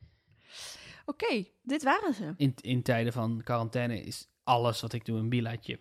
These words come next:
Speaker 2: met jou. Er is niks meer
Speaker 1: <laughs>
Speaker 2: anders. Ik heb geen vergaderingen meer.
Speaker 1: Je hebt wel vergaderingen. Heel veel vergaderingen
Speaker 2: Ja, dat,
Speaker 1: zelfs.
Speaker 2: nee, dat is
Speaker 1: Via
Speaker 2: waar.
Speaker 1: de Zoom.
Speaker 2: Ja, je hebt gelijk. Die doe ik allemaal bottomless.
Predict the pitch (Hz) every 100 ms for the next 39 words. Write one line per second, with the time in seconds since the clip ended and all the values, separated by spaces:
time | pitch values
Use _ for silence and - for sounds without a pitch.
0 | _ 131 113 - 113 117 - - 123 120
1 | 135 127 127 120 117 117 - - - -
2 | 135 117 - - - _ _ _ 147 -
3 | 139 127 - 123 135 123 117 120 120 120
4 | 165 - - _ - 185 - 160 160 208
5 | - 147 - 107 - - _ _ _ _
6 | - 196 220 175 196 220 - - 139 135
7 | 135 135 131 131 - 131 131 127 123 117
8 | 113 196 160 170 208 220 180 185 123 120
9 | 120 110 - - - - - _ _ _
10 | - 135 135 135 127 127 127 127 135 117
11 | 113 -